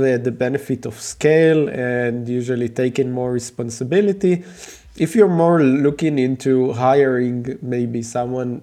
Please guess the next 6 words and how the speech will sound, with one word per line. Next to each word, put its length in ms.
uh, 40
as 880
full-time 680
in 140
your 200
startup, 580